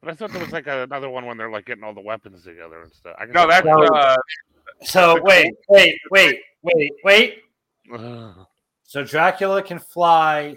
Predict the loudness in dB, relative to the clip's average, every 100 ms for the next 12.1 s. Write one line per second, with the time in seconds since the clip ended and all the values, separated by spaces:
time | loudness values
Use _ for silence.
0 | -16 -16 -16 -16 -16 -8 -4 -2 -4 -6
1 | -12 -14 -14 -12 -6 -4 -2 -2 -4 -6
2 | -10 -10 -8 -8 -8 -8 -8 -14 _ -10
3 | -6 -4 -6 -4 0 2 2 -2 -6 -14
4 | _ -16 -14 -12 -8 -6 -4 -4 -4 -6
5 | -8 -10 -14 -10 -10 -12 _ _ -14 -12
6 | -10 -6 -2 -2 0 -2 -2 -6 _ _
7 | -12 -8 -4 -4 -4 -8 -4 -2 -2 -4
8 | -10 -20 -14 -12 -12 -16 -16 -20 _ _
9 | _ -2 0 0 -2 -2 -4 -10 -14 -16
10 | -8 -6 -6 -4 -4 -2 -2 -4 -4 -8
11 | -10 -6 -4 -2 -2 -4 -6 -2 2 2
12 | -2